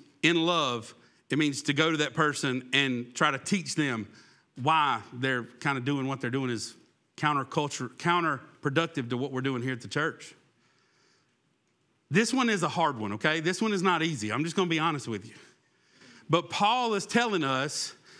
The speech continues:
that we, as a group of believers, are to admonish one another. We're to help correct one another. We're to help instruct one another.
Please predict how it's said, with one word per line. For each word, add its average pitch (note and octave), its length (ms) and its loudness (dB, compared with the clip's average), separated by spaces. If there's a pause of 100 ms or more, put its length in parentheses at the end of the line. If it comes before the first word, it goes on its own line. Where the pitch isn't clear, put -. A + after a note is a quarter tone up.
(240)
that D#3+ 200 2
we, G#3 540 2
as F3+ 220 2
a F3 80 2
group F#3+ 260 0
of F3+ 100 0
believers, E3+ 680 2
are F3 100 4
to F#3 140 2
admonish F3+ 480 2
one F#3 140 2
another. D3+ 400 -2 (1500)
We're F#3+ 160 4
to A#3+ 80 4
help A#3 320 0
correct F#3+ 540 0
one F3 240 2
another. E3+ 360 0 (1120)
We're G#3 140 6
to A3 60 2
help G#3+ 240 0
instruct F#3+ 640 0
one F3 200 2
another. D#3+ 360 -2